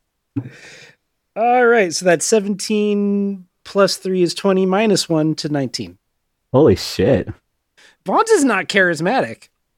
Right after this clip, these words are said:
Speaker 2: Not usually. Green keeps asking you questions about what happened, 'cause this is precisely her shit.
Speaker 1: <laughs>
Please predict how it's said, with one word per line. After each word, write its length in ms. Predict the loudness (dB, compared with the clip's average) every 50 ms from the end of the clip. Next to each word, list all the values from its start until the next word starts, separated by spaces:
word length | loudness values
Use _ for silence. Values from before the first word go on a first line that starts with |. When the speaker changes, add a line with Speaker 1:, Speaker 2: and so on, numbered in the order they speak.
| _ _ -4 0
Speaker 2:
Not 240 | 2 2 4 4 4
usually. 640 | 4 4 4 4 2 0 0 0 0 -2 -2 -4 _ _ _ _ _ _ _ _ _ _ _ _ _ _ _ _ _ _ _ _ _ _ _ _ -4 2
Green 240 | 4 4 6 4
keeps 320 | 2 2 0 0 0 -2 -6 -4
asking 360 | -2 -2 -2 0 0 2 2
you 80 | 2
questions 460 | 0 0 -2 -2 -2 -4 -8 -8 -6 -6
about 180 | -6 -6 -6
what 140 | -6 -6 -4
happened, 500 | -4 -4 -4 -4 -8 -10 -12 -12 -14 -18 _ _ _ _ _ _ _ _ _ _ _ _ _ _ _ _
'cause 280 | -6 -6 -6 -6 -8 -6
this 220 | -6 -6 -6 -6
is 120 | -8 -6
precisely 500 | -2 0 0 2 2 0 -2 -2 -6 -8 -6
her 140 | -6 -8 -6
shit. 420 | -2 -2 -2 -2 -4 -8 -12 -14 _ _ _ _ _ -12 -12 -10 -10 -12 -18 _ _ -2
Speaker 1:
<laughs> 100 | -2 -2